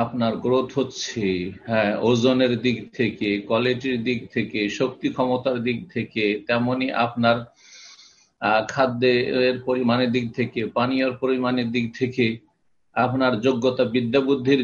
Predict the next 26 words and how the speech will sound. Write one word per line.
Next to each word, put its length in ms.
দিক 140
থেকে, 320
উপলব্ধি 500
শক্তির 400
দিক 160
থেকে 180
ইত্যাদি। 380
এই 160
সবগুলি 500
কে 100
করেন? 460
রব 200
করেন, 240
আল্লাহ 360
করেন। 320
সুতরাং 500
যিনি 240
এই 80
কাজ 140
করেন 220
তার 140
নাম 180
হচ্ছে 200
আর 80
রব, 160
জি, 100